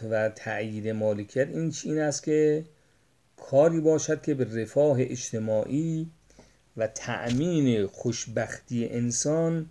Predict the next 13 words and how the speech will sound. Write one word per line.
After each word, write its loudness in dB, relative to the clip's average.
توجه 0
داشته -4
باشه. -8
خب، -2
و -4
لذا 2
قانونگذاران 2
هم 0
وقتی -2
می‌خوان -4
قانون -2
بگذارند، 0
آن، -8